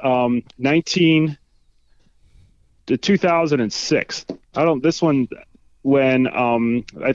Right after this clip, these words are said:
they gave it to Alan Arkin for Little Miss Sunshine, and, and he's barely in the movie.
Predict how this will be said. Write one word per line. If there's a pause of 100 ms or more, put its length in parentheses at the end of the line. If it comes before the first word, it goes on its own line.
they
gave
it
to
Alan
Arkin
for
Little
Miss
Sunshine, (720)
and, (1900)
and
he's (200)
barely
in
the
movie.